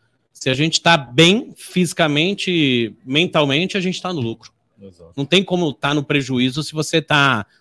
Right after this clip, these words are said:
Speaker 1: saudável e consegue gerar novos resultados a partir dali. Eu já tive oito negócios, né? Oito. E eu nu-, nunca quebrei nenhum. Vendi todos.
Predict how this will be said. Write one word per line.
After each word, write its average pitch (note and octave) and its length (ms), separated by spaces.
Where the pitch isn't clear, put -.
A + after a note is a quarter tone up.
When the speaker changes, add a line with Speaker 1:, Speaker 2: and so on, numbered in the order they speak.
Speaker 1:
saudável E3 920
e G#3+ 100
consegue F3 500
gerar D#3 380
novos D#3+ 240
resultados D3 460
a D3 40
partir C#3+ 240
dali. C3+ 300
Eu B2 120
já C#3+ 460
tive D#3 280
oito F#3+ 300
negócios, A2+ 520
né? A2 100
Oito. B2+ 420
E A#2 320
eu A#2 100
nu-, F3+ 280
nunca F#3 300
quebrei D#3+ 540
nenhum. A2+ 460
Vendi C#3 440
todos. C3+ 600